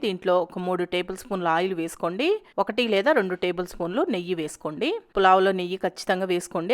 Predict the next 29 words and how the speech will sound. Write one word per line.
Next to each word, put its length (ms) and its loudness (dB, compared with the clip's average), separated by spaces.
ఆ 20 -6
ఫ్లేవర్ 340 0
టేస్ట్ 340 -4
బాగుంటుంది, 520 -2
పిల్లలు 300 0
ఇష్టంగా 360 -4
తింటారు. 380 0
ఒకవేళ 300 2
నెయ్యి 260 -2
మీకు 200 -8
పడదు 320 4
అనుకుంటే 380 -6
స్కిప్ 300 -4
చేసేయండి. 480 -4
ఇప్పుడు 200 8
నెయ్యి 260 2
కరిగిన 340 2
తర్వాత 220 4
దీంట్లో 300 2
ఒక 60 -2
రెండు 120 -2
బిర్యానీ 380 2
ఆకులు, 260 2
రెండు 200 4
ఇంచుల 320 0
చెక్క, 260 2
మరాఠీ 460 12
మొగ్గ 180 2
రెండు 260 6